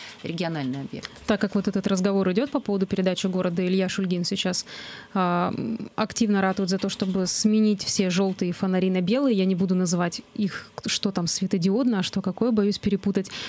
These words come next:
Speaker 2: А в дендропарке вот какие
Speaker 1: Какие
Speaker 2: лампы
Speaker 1: лампы
Speaker 2: будут
Speaker 1: будут?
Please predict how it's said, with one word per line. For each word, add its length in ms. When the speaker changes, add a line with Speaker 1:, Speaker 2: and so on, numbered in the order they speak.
Speaker 2:
А 260
в 80
дендропарке 720
вот 140
какие 320
Speaker 1:
Какие 60
Speaker 2:
лампы 200
Speaker 1:
лампы 160
Speaker 2:
будут 120
Speaker 1:
будут? 20